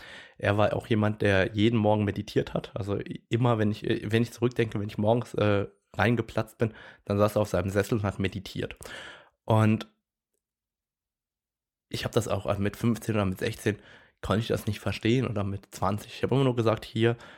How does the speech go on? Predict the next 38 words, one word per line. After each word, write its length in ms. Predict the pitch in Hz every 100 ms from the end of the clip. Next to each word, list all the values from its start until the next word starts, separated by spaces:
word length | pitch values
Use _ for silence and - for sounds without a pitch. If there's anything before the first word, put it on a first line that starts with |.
| - _
äh, 220 | - 107 - _ _ _
es 320 | - - - -
gibt 200 | 127 -
eine 220 | 107 101
Realität, 540 | 104 95 - 139 -
guck 180 | - 120
mal, 220 | 117 117
eins 240 | - 113 -
plus 240 | - -
eins 260 | 113 113 117
ist 160 | -
zwei 240 | - 117 127
oder 160 | 107
was 160 | 110 131
auch 140 | 98
immer, 240 | 117 139 110
was 180 | 113
mir 100 | -
gerade 220 | 107 107 104
eingefallen 480 | 120 139 - 117
ist 160 | 117 -
aus 160 | - -
der 100 | 110
Physik 440 | - 104 117 123
oder, 220 | 104 107 - - - -
äh, 280 | - 107 - - - _ - - _ _ -
aber 560 | 107 110 117 135 127 -
je 480 | 107 104 104 101 98 - -
länger 440 | - 101 127 165 -
ich 240 | 117 - - _ _ _ _ _
da 240 | 98 101 120
bin, 220 | 156 151 - - - -
umso 280 | - 117 113
klarer 680 | - - 98 113 123 110 107
wird 340 | 104 104 117
mir, 120 | 120
dass 160 | 107 -
es 240 | 117 -